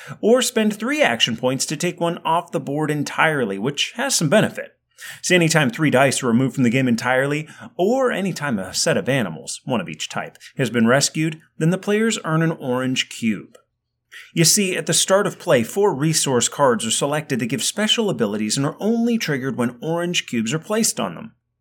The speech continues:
One of these cards, for example, might have a space that if you allocate just one cube to the card, you can remove an oil die for free. But if you allocate three orange cubes, you can remove four oil dice.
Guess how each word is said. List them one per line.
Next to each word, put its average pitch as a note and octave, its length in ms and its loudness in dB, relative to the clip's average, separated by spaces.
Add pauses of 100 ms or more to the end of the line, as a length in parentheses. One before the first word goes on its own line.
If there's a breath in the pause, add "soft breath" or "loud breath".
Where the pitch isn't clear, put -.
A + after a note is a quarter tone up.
(280 loud breath)
One G#3 140 6
of G3 60 4
these E3+ 160 2
cards, C#3+ 240 2
for D3+ 120 2
example, B2 300 0
might B2 140 4
have A#2 100 4
a A2+ 60 0
space A#2+ 400 -2
that A#2 120 -4
if - 80 -8
you A#2 100 -2
allocate B2+ 420 -2
just - 180 -4
one F3 340 0
cube A#2+ 280 -2
to - 80 -2
the G2+ 80 -8
card, G#2+ 360 0 (200 loud breath)
you A#3 120 0
can C4 120 0
remove A2+ 280 4
an E3+ 60 0
oil A2+ 240 0
die F2+ 240 -2
for F#3 140 -8
free. - 420 -6 (300 loud breath)
But B2+ 160 4
if A#2 140 0
you B2 120 4
allocate A2+ 460 0
three C4 420 -6
orange B2+ 400 -4
cubes, C#3 460 -4
you F#3 80 -6
can G3+ 140 -2
remove G#3+ 480 0
four B3+ 480 -2
oil D#3 340 4
dice. G#2+ 560 -2